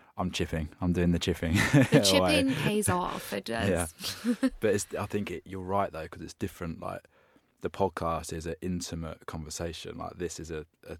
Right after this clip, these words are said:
Speaker 1: type of conversation where people invest an hour of their time to listen to and get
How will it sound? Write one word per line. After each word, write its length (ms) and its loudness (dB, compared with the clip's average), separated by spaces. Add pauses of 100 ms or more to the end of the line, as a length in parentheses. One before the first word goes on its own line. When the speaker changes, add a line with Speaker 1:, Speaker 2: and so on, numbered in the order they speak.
Speaker 1:
type 240 -8
of 40 -16
conversation 520 -8
where 260 -8 (240)
people 240 -4
invest 380 -4
an 100 -6
hour 220 -6
of 80 -10
their 100 -10
time 460 -10 (420)
to 80 -10
listen 320 -6
to 300 -10 (260)
and 180 -4
get 260 -8